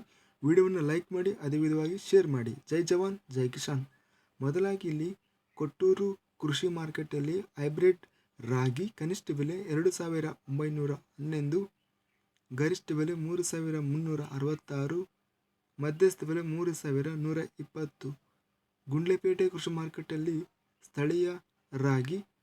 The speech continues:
ಕನಿಷ್ಠ ಬೆಲೆ, ಗರಿಷ್ಠ ಬೆಲೆ, ಮಧ್ಯಸ್ಥ ಬೆಲೆ ಎಲ್ಲ ಬೆಲೆ ಒಂದೇ ರೀತಿಯಾಗಿದೆ, ಎರಡು ಸಾವಿರ ಐದುನೂರು. ದಾವಣಗೆರೆ ಕೃಷಿ ಮಾರ್ಕೆಟಲ್ಲಿ ಸ್ಥಳೀಯ ರಾಗಿ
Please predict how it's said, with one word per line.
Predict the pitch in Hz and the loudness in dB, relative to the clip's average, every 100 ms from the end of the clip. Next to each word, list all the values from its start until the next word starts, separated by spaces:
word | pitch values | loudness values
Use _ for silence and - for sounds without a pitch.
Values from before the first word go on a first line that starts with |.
| _ _ _ | _ _ _
ಕನಿಷ್ಠ | 151 170 190 - | -4 -4 -2 -2
ಬೆಲೆ, | 185 180 190 190 | -2 0 0 -2
ಗರಿಷ್ಠ | 175 151 175 - 170 | -2 0 0 -2 -4
ಬೆಲೆ, | 170 170 | -2 -2
ಮಧ್ಯಸ್ಥ | 160 151 147 156 - | -2 -4 -4 -4 -6
ಬೆಲೆ | 156 147 135 - - | -4 -4 -4 -8 -12
ಎಲ್ಲ | 147 175 | -6 -6
ಬೆಲೆ | 170 180 | -2 -4
ಒಂದೇ | 160 156 165 165 | -2 -4 -4 -4
ರೀತಿಯಾಗಿದೆ, | 151 151 143 135 135 185 233 _ _ - | -4 -4 -2 0 2 2 0 _ _ -2
ಎರಡು | 151 170 | 0 0
ಸಾವಿರ | 160 151 156 185 | 0 0 -2 -2
ಐದುನೂರು. | 147 147 147 135 131 139 _ _ _ _ _ _ _ _ _ - | -2 0 0 0 -2 -10 _ _ _ _ _ _ _ _ _ -6
ದಾವಣಗೆರೆ | 147 170 185 180 175 175 185 | -4 -2 -2 0 2 2 -2
ಕೃಷಿ | 151 151 | -2 -4
ಮಾರ್ಕೆಟಲ್ಲಿ | 160 156 147 147 139 139 170 208 - _ _ - | -4 -4 -4 -6 -4 -2 -2 -4 -8 _ _ -18
ಸ್ಥಳೀಯ | - 151 170 180 185 185 _ 143 | -4 2 4 4 2 -2 _ -4
ರಾಗಿ | 135 135 135 190 | 0 0 0 -4